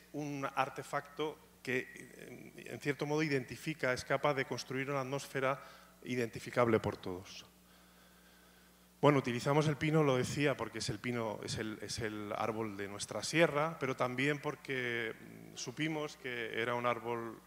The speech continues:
capaz de crecer en cualquier as-, en cualquier condición. Eh, esta es una fotografía, eh, que, que uno, alguien tomó de una carretera junto a, a, a la, a la Sierra de Madrid, de un árbol que, a pesar de ser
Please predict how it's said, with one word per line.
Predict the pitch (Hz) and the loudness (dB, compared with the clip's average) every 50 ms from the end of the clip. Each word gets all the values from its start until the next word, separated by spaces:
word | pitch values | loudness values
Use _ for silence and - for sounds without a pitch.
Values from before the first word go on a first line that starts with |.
| 107 | -8
capaz | - 117 110 - 123 120 | -4 -4 -2 0 0 -2
de | 117 127 | 0 -2
crecer | - - 113 107 - - 127 120 | -4 -4 -8 -10 -6 -6 -4 -4
en | 117 104 | -6 -8
cualquier | - 107 101 - - 123 | -8 -10 -8 -4 -4 -4
as-, | 120 113 - - | -4 -4 -6 -10
en | 120 107 113 110 | -12 -10 -10 -12
cualquier | 98 - 110 101 - 120 110 | -12 -10 -10 -8 -6 -8 -8
condición. | - - 113 104 104 - - - 127 127 120 117 117 - - | -6 -8 -10 -10 -10 -10 -8 -6 -4 -4 -4 -6 -10 -14 -14
Eh, | - - - - - - - - - | -16 -16 -16 -18 -20 -20 -20 -20 -20
esta | - - - | -16 -12 -12
es | 123 - | -10 -8
una | 131 131 123 | -8 -8 -8
fotografía, | - 123 - 120 117 110 - - 123 123 120 120 - - - - - - - - - - - - | -6 -6 -6 -4 -4 -4 -4 -2 0 2 2 0 -2 -6 -12 -18 -20 -20 -20 -20 -20 -20 -12 -6
eh, | - 107 107 104 110 110 113 110 107 | -4 -4 -4 -4 -4 -6 -8 -10 -12
que, | - - 107 113 107 - - | -12 -12 -12 -12 -12 -14 -14
que | - 117 | -10 -8
uno, | 113 117 120 117 113 110 - - - - - | -6 -6 -6 -6 -6 -8 -12 -16 -18 -10 -4
alguien | 123 120 117 117 123 117 | -4 -4 -2 -2 -4 -4
tomó | 113 - 113 113 120 123 123 120 - - - - - - - - | -4 -4 -4 -2 -2 -2 -2 -2 -4 -8 -18 -20 -20 -20 -16 -10
de | 113 120 117 117 | -4 -2 -2 0
una | 120 127 120 117 | 0 0 0 0
carretera | - 120 117 117 117 - 131 135 123 123 120 | 0 -2 -2 -2 -6 -6 -6 -4 -4 -4 -4
junto | 110 - - 110 104 - 113 110 107 | -6 -8 -14 -16 -10 -8 -4 -2 -2
a, | 107 107 107 107 107 - - - - - - - | 0 0 -2 -4 -6 -8 -14 -20 -20 -20 -12 -6
a, | 110 107 104 101 101 104 110 107 | -2 0 0 0 0 -2 -2 -4
a | 107 | -2
la, | 110 120 | -2 -2
a | 123 - 120 | -2 -2 -2
la | 117 117 | -2 -2
Sierra | 113 - 139 127 131 135 | -2 -2 0 0 2 0
de | 131 | 0
Madrid, | 127 127 127 135 143 151 160 151 | 0 0 0 0 0 0 0 0
de | 135 123 | -2 -4
un | 117 | -2
árbol | 117 117 123 127 117 | -2 -2 -2 -2 -4
que, | - 120 | -4 -4
a | 104 | -4
pesar | - 113 - 123 123 127 | -4 -6 -6 -6 -6 -4
de | 123 120 | -6 -6
ser | - - 127 123 113 | -4 -4 -4 -6 -6